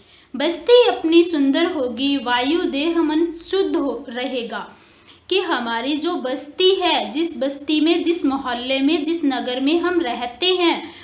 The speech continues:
वह क्या है, बहुत अच्छी हो जाएगी, बहुत सुंदर हो, लगने लग जाएगी। वायु यानी पवन, हवा,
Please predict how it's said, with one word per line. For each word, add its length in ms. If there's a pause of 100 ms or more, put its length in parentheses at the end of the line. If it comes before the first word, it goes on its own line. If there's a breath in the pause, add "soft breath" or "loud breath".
(120)
वह 280
क्या 300
है, 220
बहुत 480
अच्छी 400
हो 160
जाएगी, 480
बहुत 440
सुंदर 460
हो, 200
लगने 360
लग 240
जाएगी। 640 (420 loud breath)
वायु 540
यानी 300
पवन, 720 (220)
हवा, 600